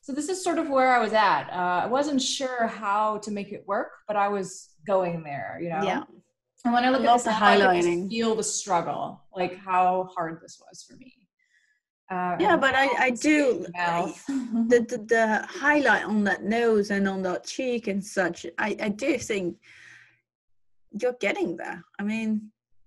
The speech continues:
Speaker 1: It is foundational. Like, what I was
Speaker 2: Yeah.
Speaker 1: doing here is absolutely foundational to the style that I later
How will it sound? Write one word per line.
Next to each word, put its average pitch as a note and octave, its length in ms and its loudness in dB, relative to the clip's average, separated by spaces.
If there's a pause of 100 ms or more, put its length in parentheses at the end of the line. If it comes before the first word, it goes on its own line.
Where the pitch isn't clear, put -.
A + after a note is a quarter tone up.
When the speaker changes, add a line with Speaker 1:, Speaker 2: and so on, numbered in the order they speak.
Speaker 1:
It B3+ 140 0
is F4 220 0
foundational. G3 840 0
Like, G3 180 -2
what A#3 100 2
I A#3 100 4
was C4+ 120 0
Speaker 2:
Yeah. C4 200 2
Speaker 1:
doing B3 100 -2
here A#3 200 0
is A3+ 180 -6
absolutely G3+ 680 -4
foundational F3 680 -8
to F3 120 -14
the F3 100 -10
style E3+ 340 -2
that E3 140 -6
I E3 100 -2
later D#3 260 -8